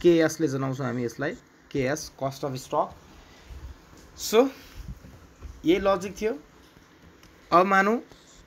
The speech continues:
यही सय रुपियाँको, मानौँ यही सय रुपियाँको share, अब म तपाईँलाई तिन चार वर्ष बनाउँछु, यो दुई तिन वर्ष गए,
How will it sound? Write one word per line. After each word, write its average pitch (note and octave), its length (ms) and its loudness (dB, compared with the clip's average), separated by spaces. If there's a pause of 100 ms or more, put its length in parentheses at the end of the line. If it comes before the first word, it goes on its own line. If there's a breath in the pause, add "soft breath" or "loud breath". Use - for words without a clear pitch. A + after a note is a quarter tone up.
(260)
यही G3 220 4
सय F#3 240 2
रुपियाँको, F#3 360 0
मानौँ F3 260 2
यही G3 180 0
सय F3+ 240 2
रुपियाँको F#3 360 2
share, F#3 320 -2 (720 loud breath)
अब D3+ 60 -2
म E3+ 120 0
तपाईँलाई F3+ 300 0 (120)
तिन F#3+ 140 -4
चार F3+ 160 2
वर्ष D#3+ 220 2
बनाउँछु, D#3 480 -2 (260)
यो D#3 380 0 (200)
दुई C3+ 220 -4
तिन D#3+ 260 2
वर्ष C3 260 -2
गए, C#3 260 -2